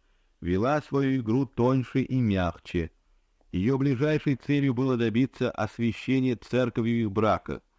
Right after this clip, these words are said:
и в этом она преуспела при содействии папы. Распри в семье, ставшей императорской фамилией, именно благодаря этому сразу же становились известны.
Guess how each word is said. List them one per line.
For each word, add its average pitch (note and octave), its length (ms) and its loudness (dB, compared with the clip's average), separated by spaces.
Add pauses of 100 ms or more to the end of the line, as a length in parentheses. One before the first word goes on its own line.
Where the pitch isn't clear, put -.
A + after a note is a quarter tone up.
(280)
и F#2 140 -2
в F2 120 0
этом C#3+ 320 2
она A2+ 180 0
преуспела A#2 640 0
при A2+ 160 -2
содействии F#2 560 0
папы. - 500 -4 (760)
Распри A#2+ 580 0
в - 60 -10
семье, A#2 600 0 (300)
ставшей G2 400 0 (100)
императорской G2+ 680 0
фамилией, G2 560 0 (440)
именно A#2+ 360 2
благодаря A2+ 580 -2
этому C3 580 -2 (220)
сразу A#2+ 380 2
же A#2 320 0
становились F#2+ 580 0
известны. E2 600 -2